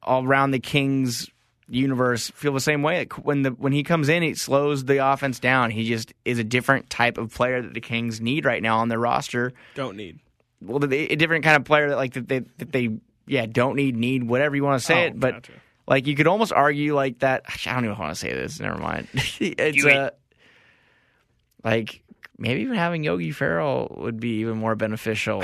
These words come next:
Speaker 2: <laughs>
Speaker 1: honestly.
Speaker 2: Scream it.
Speaker 1: Like,
Speaker 2: Scream it from the rooftop.
Speaker 1: just a, a guard that's gonna push the tempo and push the pace and knock down open shots. Like, and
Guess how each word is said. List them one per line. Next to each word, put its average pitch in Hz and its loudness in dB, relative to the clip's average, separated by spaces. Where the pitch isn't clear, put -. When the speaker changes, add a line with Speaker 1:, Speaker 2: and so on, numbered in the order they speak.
Speaker 2:
<laughs> - -8
Speaker 1:
honestly. 131 0
Speaker 2:
Scream 175 4
it. 127 0
Speaker 1:
Like, 113 0
Speaker 2:
Scream 175 2
it 202 -2
from 180 -2
the 165 0
rooftop. 139 -4
Speaker 1:
just 185 0
a, 202 4
a 190 4
guard 175 4
that's 196 -4
gonna 208 2
push 180 -2
the 180 -2
tempo 180 2
and 147 -2
push 165 -2
the 143 -4
pace 151 0
and 143 0
knock 143 2
down 151 2
open 151 0
shots. 151 2
Like, 127 0
and 131 2